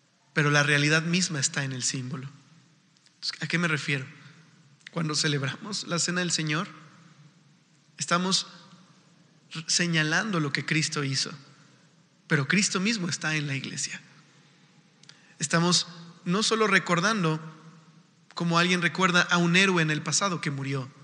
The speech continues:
por el bienestar de los demás. Celebramos que el Cristo, eh, resucitado ha tenido victoria sobre el pecado y Él está presente.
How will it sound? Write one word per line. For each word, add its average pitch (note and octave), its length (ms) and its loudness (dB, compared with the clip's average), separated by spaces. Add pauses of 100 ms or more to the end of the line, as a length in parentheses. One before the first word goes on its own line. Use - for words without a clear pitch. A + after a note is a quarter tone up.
(400)
por D#3+ 140 -2
el C#3 80 -2
bienestar C#3+ 400 -4
de D3+ 60 -6
los - 120 -8
demás. - 380 -10 (920)
Celebramos F3 720 0
que E3 120 -6
el C#3+ 160 -6
Cristo, F#3+ 500 -4 (1700)
eh, D3+ 300 -4
resucitado D#3 680 -2 (840)
ha D#3+ 80 -4
tenido D3 260 -2
victoria C#3 380 -4
sobre C3 200 -8
el C3+ 60 -10
pecado C#3 340 -14 (1080)
y E3 100 2
Él D#3 80 2
está D3+ 200 -4
presente. D#3 520 -6